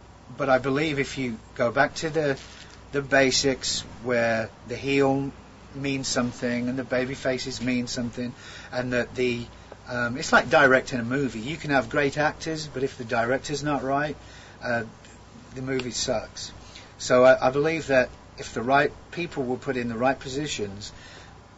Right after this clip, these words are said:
then you had a good production, T V production. I believe that territorial wrestling could take off, because I believe, I, I think that maybe W W F are gonna take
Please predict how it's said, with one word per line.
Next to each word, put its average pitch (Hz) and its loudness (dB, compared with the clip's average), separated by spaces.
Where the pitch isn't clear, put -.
then 123 -2
you 123 -6
had 120 0
a 110 -2
good 135 0
production, 139 -2
T 139 -6
V 135 -4
production. 110 -8
I 131 -8
believe 120 -2
that 120 -4
territorial 131 0
wrestling 113 -6
could 117 0
take 120 -4
off, 190 2
because 120 -4
I 127 0
believe, 127 -2
I, - -6
I - -10
think 151 -4
that 127 -4
maybe 127 -2
W 139 -2
W 123 0
F 131 2
are 117 -10
gonna 117 -4
take 147 2